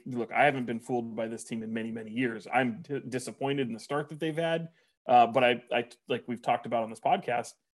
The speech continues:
um, I didn't predict them to be that damn good. So to me, they're just, uh, a lot of times five hundred basketball teams can be very inconsistent. They look like they're worse than a five hundred basketball team, but maybe at their best, they're a five hundred basketball team. And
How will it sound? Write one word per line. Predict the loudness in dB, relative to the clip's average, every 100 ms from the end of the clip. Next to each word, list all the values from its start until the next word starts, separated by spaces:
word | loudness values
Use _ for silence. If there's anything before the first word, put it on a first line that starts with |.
| _ _
um, | 4 6 6 0 -8 -14 _ _ _ _ _ _ -4
I | 0
didn't | 0 0
predict | -4 -6 -6
them | -8
to | -8
be | -8
that | -8 -8
damn | -8 -6
good. | 2 6 6 4
So | -2 0 0 -6 -14 -2
to | 0
me, | 2
they're | 4 4
just, | 4 -4 -8 _ -4 4
uh, | 4 2 -4 0
a | 4
lot | 4 4
of |
times | 2 -2 0
five | 2 2
hundred | 0 -4
basketball | -2 -2 -2 -6
teams | -4 -4 -4 -4
can | -6
be | -6
very | -4 -4 -4
inconsistent. | -6 -8 -10 -10 -6 -8 -8 _ _
They | 4
look | 6 6
like | 4 2
they're | -4
worse | -2 -2 -2
than | -4
a | -4
five | 0 0
hundred | -2 0
basketball | 0 0 -2 -6
team, | -6 -6
but | -6 -4
maybe | -2 0
at | -2
their | -4
best, | -10 -4 -6 -4
they're | -4
a |
five | 0 0
hundred | 0 -2
basketball | -2 -2 -4 -8
team. | -6 -8 -8 _ _ -6
And | -2 -2 -4